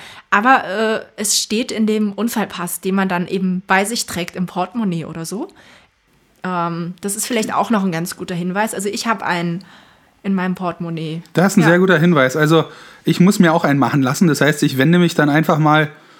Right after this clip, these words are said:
Speaker 2: an die D G M und, ähm, beantrage den sozusagen, dass ich den, oder
Speaker 1: Ja, das kann man,
Speaker 2: dass ich den
Speaker 1: ja.
Speaker 2: gerne haben möchte. Genau. Das ist eine gute Idee, weil,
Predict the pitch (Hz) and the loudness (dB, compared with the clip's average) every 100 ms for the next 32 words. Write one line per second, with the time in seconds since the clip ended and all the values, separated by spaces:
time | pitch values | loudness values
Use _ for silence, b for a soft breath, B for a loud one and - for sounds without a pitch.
0 | B B - - 151 160 156 151 143 180 | B B -6 0 2 4 2 2 4 2
1 | 202 160 156 143 - 156 151 151 151 - | 2 2 2 0 -2 0 2 2 0 -2
2 | - 147 175 - 139 135 131 127 127 127 | -2 2 0 2 2 2 2 2 0 -2
3 | 135 131 127 139 127 135 143 151 240 190 | -2 0 2 0 -2 -2 0 2 4 4
4 | 185 - 214 - - 202 175 143 139 147 | 2 -10 -14 -12 -8 -4 -2 -2 -2 0
5 | 135 135 131 135 131 123 131 - - 165 | 2 2 2 0 0 -2 -6 -2 2 2
6 | 131 123 B B B 151 180 214 170 196 | 2 -2 B B B 0 4 4 4 4
7 | 180 151 160 175 135 135 135 | 4 4 4 4 4 4 4